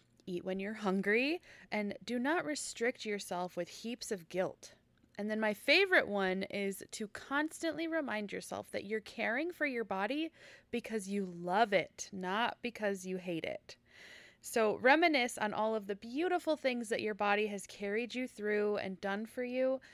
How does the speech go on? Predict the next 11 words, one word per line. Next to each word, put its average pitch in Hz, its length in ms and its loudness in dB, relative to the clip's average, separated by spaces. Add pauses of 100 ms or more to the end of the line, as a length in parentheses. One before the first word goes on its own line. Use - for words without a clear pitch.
(260)
And 196 300 -2
when 220 180 -4
you 226 120 -2
make 226 260 -2
the 349 80 -2
choice 233 360 -2
to 233 100 -4
treat 233 260 -2
yourself, 320 600 2
celebrate 285 640 4
it. 170 180 2